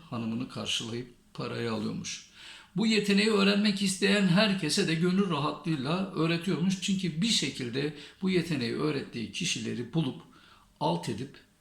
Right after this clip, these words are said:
öldürüyormuş. Mesela yeteneği öğrettiği öğrencilerinden bir tanesi Kanarya'ya dönüştüğünde kendisi hemen atmaca ya da kartal olup Kanarya'yı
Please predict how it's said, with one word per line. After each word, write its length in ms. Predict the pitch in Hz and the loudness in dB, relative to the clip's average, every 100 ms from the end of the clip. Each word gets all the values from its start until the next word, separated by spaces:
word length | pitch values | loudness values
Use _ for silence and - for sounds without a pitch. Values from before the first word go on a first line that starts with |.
| _ _ | _ _
öldürüyormuş. 680 | 156 131 113 107 92 - - - - | -2 -2 -4 -4 -6 -10 -12 -16 -4
Mesela 340 | 139 160 147 | 0 2 2
yeteneği 380 | 143 139 156 175 | 0 0 0 2
öğrettiği 680 | 185 139 123 - 131 123 120 | 2 0 -4 -8 -6 -4 -4
öğrencilerinden 800 | 127 123 127 120 127 135 160 160 | -4 -4 -6 -6 -6 -2 0 0
bir 80 | 123 | -4
tanesi 420 | 131 113 107 - | -6 -6 -6 -8
Kanarya'ya 540 | - 123 156 151 110 104 | -8 -4 -2 -2 -4 -6
dönüştüğünde 640 | 110 - - 113 143 156 - - - | -8 -8 -4 -2 -2 -4 -8 -18 -2
kendisi 540 | 175 190 185 175 - | 2 4 4 2 0
hemen 320 | 147 175 165 139 - | 2 2 2 0 -2
atmaca 600 | 127 - 143 135 160 120 | -4 0 0 2 0 0
ya 160 | 110 | -2
da 180 | 107 104 | -2 -6
kartal 400 | - 120 - 156 | -2 -2 0 -2
olup 300 | 123 107 151 - - - _ | -2 -4 -6 -10 -20 -20 _
Kanarya'yı 760 | - 139 156 139 110 101 147 | -4 0 0 0 -2 -2 -4